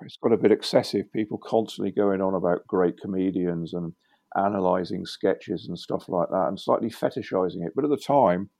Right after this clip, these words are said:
comedy was just what existed. And a lot of comedians, like, I don't know, Bob Monkhouse and Frankie Howerd, who were very talented, were just considered,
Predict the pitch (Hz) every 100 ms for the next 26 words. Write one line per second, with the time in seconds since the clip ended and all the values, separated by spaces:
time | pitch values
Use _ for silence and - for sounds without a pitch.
0 | _ - 120 120 117 117 127 120 127 120
1 | 104 135 135 - 101 101 101 101 - _
2 | _ _ _ 131 208 185 - 95 87 113
3 | 113 107 104 - 107 80 101 - _ 101
4 | 90 92 95 - 92 98 95 - - -
5 | 101 98 - 95 87 85 90 101 92 92
6 | 92 - - 104 95 - 95 - _ _
7 | _ - 107 127 - 113 - 120 120 117